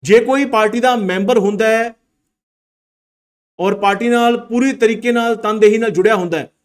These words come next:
ਉਹ ਉਮੀਦ ਸ਼ਬਦ ਨਹੀਂ ਵਰਤਦਾ ਦੋਸਤੋ, ਉਹ ਯਕੀਨ ਸ਼ਬਦ ਵਰਤਦਾ ਹੈ। ਜੇ ਅਨਮੋਲ ਗਗਨ ਮਾਨ ਦੇ ਤੁਸੀਂ ਪੁਰਾਣੇ ਬਿਆਨ ਸੁਣੇ ਹੋਣ, ਹੋਣ, ਹੈ ਨਾ, ਵਿਧਾਨ ਸਭਾ ਜਿਸ ਤਰ੍ਹਾਂ ਗ-, ਅਨਮੋਲ ਗਗਨ ਮਾਨ ਬੋਲੇ ਸੀ, ਉਹ ਬੋਲੇ ਸੀ ਕਿ ਸਾਡੀ ਪਾਰਟੀ ਜੇ ਪੰਜ ਸਾਲਾਂ ਵਿੱਚ ਉਨਾ ਵਿਕਾਸ ਨਾ ਕਰ ਪਾਈ,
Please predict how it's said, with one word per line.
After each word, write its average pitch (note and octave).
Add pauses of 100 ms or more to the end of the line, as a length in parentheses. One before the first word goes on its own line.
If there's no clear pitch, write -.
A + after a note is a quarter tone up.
ਉਹ A#3+
ਉਮੀਦ A#3
ਸ਼ਬਦ A3+
ਨਹੀਂ B3
ਵਰਤਦਾ G#3+
ਦੋਸਤੋ, G3
ਉਹ B3 (200)
ਯਕੀਨ A#3
ਸ਼ਬਦ A3
ਵਰਤਦਾ D3+
ਹੈ। B2+ (480)
ਜੇ F#3+
ਅਨਮੋਲ A3+
ਗਗਨ A#3+
ਮਾਨ A3+
ਦੇ A#3+
ਤੁਸੀਂ A#3+
ਪੁਰਾਣੇ G#3+
ਬਿਆਨ G#3
ਸੁਣੇ G3
ਹੋਣ, F3+
ਹੋਣ, G3
ਹੈ F#3+
ਨਾ, A3+
ਵਿਧਾਨ F#3
ਸਭਾ F#3
ਜਿਸ F#3+
ਤਰ੍ਹਾਂ G#3
ਗ-, F#3+
ਅਨਮੋਲ F#3
ਗਗਨ G3
ਮਾਨ G3
ਬੋਲੇ F3
ਸੀ, C#3+ (540)
ਉਹ G3+
ਬੋਲੇ G#3+
ਸੀ A3+
ਕਿ A3+ (340)
ਸਾਡੀ F#3
ਪਾਰਟੀ A#3
ਜੇ A#3
ਪੰਜ A3
ਸਾਲਾਂ G#3
ਵਿੱਚ F#3+
ਉਨਾ A3
ਵਿਕਾਸ A3
ਨਾ G3
ਕਰ G#3
ਪਾਈ, G#3+